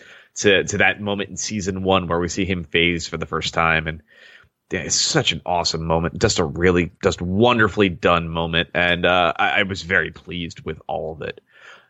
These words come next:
Uh, we do have a couple of other M V Ps of this, this episode, though, we haven't even brought up yet, and, uh, I know I'm gonna let you unveil who that is, 'cause, uh,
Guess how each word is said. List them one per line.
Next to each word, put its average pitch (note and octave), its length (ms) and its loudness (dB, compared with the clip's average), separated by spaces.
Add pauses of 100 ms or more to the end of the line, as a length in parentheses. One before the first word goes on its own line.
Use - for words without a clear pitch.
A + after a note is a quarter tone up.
Uh, A2+ 260 4
we C#3+ 100 4
do C#3 180 2
have A#3 120 2
a - 40 0
couple F3 260 2
of - 60 2
other B2+ 260 0
M A#2 200 0
V G#2+ 160 0
Ps G2+ 440 -2
of E2+ 180 -4
this, E2+ 320 -4
this F2+ 240 -2
episode, F2+ 360 0
though, E2 100 2
we F2+ 120 -2
haven't D#3+ 280 2
even A#2+ 240 -2
brought F#2 240 0
up F#2 100 -2
yet, D#2 240 -4 (220)
and, F#2 240 2
uh, F2+ 520 4
I A2+ 140 2
know A#2+ 260 0
I'm G#2+ 160 -2
gonna G#2+ 140 2
let G#2 200 -2
you A2+ 180 -2
unveil F#2+ 400 0
who G#2 280 -2
that F2+ 200 4
is, E2 320 -2
'cause, E2+ 360 0
uh, E2 260 2